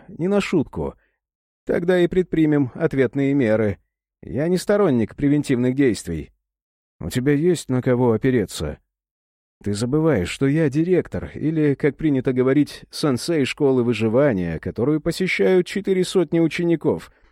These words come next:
Из них вполне можно будет организовать команду, не уступающую по возможностям любому спецназу».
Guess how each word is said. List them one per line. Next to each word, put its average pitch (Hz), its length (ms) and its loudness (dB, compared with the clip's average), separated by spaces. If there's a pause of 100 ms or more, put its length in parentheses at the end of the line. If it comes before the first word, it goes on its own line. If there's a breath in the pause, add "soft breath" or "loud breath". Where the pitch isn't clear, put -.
(160)
Из 143 200 -2
них 156 180 0
вполне 165 340 2
можно 143 320 0
будет 139 300 2
организовать 139 580 2
команду, 123 520 -2
не 131 100 0
уступающую 147 760 0
по 147 120 -2
возможностям 139 800 -2 (220 soft breath)
любому 131 420 0
спецназу». 85 800 -4